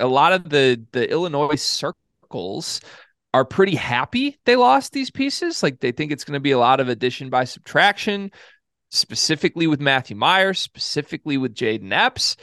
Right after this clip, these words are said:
Meyer, I can understand, like, the man was mentally and emotionally all over the place. We know that. Jaden Epps, I thought, was pretty good last year and projected to be a guy who could really take a leap forward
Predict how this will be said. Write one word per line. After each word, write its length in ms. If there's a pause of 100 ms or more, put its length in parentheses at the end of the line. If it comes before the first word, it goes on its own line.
(420)
Meyer, 460
I 100
can 160
understand, 640
like, 200
the 80
man 260
was 160
mentally 400
and 80
emotionally 460
all 200
over 240
the 80
place. 420
We 100
know 240
that. 280
Jaden 300
Epps, 220
I 80
thought, 240
was 160 (180)
pretty 300
good 220
last 400
year 320
and 160
projected 520
to 60
be 160
a 40
guy 200
who 100
could 140
really 240
take 240
a 40
leap 240
forward 540